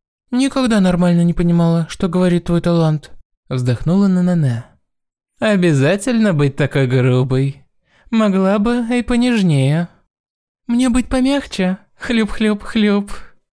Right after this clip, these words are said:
Она замахала в воздухе руками, будто щупальцами. "И теперь ты осьминог?"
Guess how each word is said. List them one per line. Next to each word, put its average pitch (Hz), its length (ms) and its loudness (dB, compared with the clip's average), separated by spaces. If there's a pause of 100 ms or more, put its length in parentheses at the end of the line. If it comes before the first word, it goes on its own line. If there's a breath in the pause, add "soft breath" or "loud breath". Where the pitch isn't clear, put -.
(360)
Она 127 300 2
замахала 196 500 0
в 185 40 0
воздухе 185 420 -2
руками, 190 460 -2
будто 131 360 0
щупальцами. 127 800 -4 (600)
"И 220 180 0
теперь 208 480 0
ты 202 120 -2
осьминог?" 208 680 0